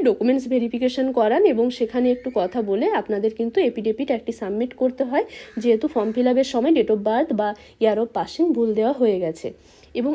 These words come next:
আরও একটি বিষয় রয়েছে, একজন ক্যান্ডিডেট কমেন্ট করেছেন যে ক্যাটাগরি সার্টিফিকেট ফর্ম ফিল আপের সময় তো অ্যাপ্লাই করা হয়েছিল, কিন্তু ইডাব্লিউএস যেমন বলছি একটা এক্সাম্পল, একজন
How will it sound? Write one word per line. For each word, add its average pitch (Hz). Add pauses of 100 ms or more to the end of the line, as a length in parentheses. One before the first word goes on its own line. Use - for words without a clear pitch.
আরও 240
একটি 339
বিষয় 233
রয়েছে, 196
একজন 240
ক্যান্ডিডেট 220
কমেন্ট 226
করেছেন 214 (440)
যে 233
ক্যাটাগরি 254 (100)
সার্টিফিকেট 247
ফর্ম 226
ফিল 247
আপের 262
সময় 240
তো 277
অ্যাপ্লাই 240
করা 247
হয়েছিল, 233 (360)
কিন্তু 240 (140)
ইডাব্লিউএস 240
যেমন 311
বলছি 208
একটা 254
এক্সাম্পল, 220
একজন 226